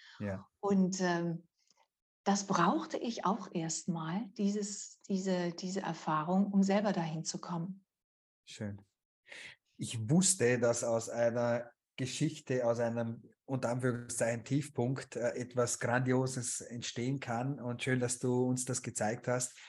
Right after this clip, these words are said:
Speaker 1: Und ich danke dir in dem Moment auch, äh, wirklich ganz herzlich, dass du deine Emotionen hier,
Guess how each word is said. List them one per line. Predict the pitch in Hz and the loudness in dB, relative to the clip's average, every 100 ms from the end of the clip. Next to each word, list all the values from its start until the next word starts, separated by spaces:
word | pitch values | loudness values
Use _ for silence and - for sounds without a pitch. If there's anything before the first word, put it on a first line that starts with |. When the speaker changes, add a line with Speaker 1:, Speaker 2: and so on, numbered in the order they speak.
| - - - - | -14 -14 -14 -4
Speaker 1:
Und | 127 | -2
ich | 120 | 2
danke | 123 113 - | 4 4 4
dir | 117 120 120 - - | 4 4 4 -2 -6
in | 127 | 0
dem | 123 123 | 2 2
Moment | 117 120 120 | 2 0 4
auch, | 117 110 | 2 2
äh, | 127 117 113 | 2 2 2
wirklich | 120 117 117 | -4 -4 -4
ganz | 117 110 | -2 -2
herzlich, | 117 107 - 113 | -2 -2 -4 -6
dass | 113 | -8
du | - | -6
deine | 113 107 | -4 -2
Emotionen | 110 107 - 120 117 | -4 -4 -2 -2 -2
hier, | 110 107 110 | 0 -2 -2